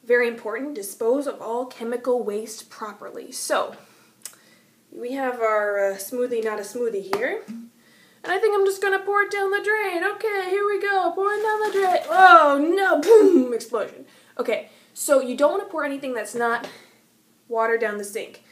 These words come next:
And before you pour something that looks like water down the sink, make sure it's water. Could be bleach, could be something dangerous.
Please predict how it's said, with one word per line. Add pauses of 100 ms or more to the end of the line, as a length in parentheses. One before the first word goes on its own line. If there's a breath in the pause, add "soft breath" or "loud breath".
(180 loud breath)
And
before
you
pour
something
that
looks
like
water
down
the
sink,
make
sure
it's
water.
Could
be
bleach,
could
be
something (2750 loud breath)
dangerous.